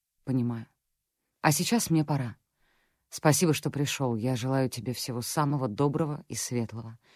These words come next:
чем может одарить человека жизнь. Не сомневаюсь, я ещё услышу и о тебе, и о твоём творчестве. Уверена, люди будут с восторгом разглядывать твои скульптуры и восхищаться тем, что ты делаешь».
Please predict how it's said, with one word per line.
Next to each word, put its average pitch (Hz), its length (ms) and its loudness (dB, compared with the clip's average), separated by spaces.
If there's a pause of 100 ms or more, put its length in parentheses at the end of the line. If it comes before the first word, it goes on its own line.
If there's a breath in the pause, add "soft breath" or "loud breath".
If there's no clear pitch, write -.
(240 soft breath)
чем 131 200 0
может 123 380 2
одарить 117 340 -2
человека 120 480 -4
жизнь. 107 420 -12 (760)
Не 151 100 8
сомневаюсь, 147 680 6
я 135 160 4
ещё 135 260 0
услышу 135 520 -4
и 120 60 0
о 113 100 0
тебе, 117 460 -4 (100)
и 120 80 0
о 120 60 2
твоём 117 320 -2
творчестве. - 720 -14 (880)
Уверена, 156 440 8
люди 147 260 6
будут 135 260 4
с - 80 -6
восторгом 123 500 0
разглядывать 120 560 0
твои 120 180 -2
скульптуры 120 680 -4 (420 soft breath)
и 139 80 0
восхищаться 131 640 -2
тем, - 240 0
что 117 220 -6
ты 113 100 -6
делаешь». 101 580 -10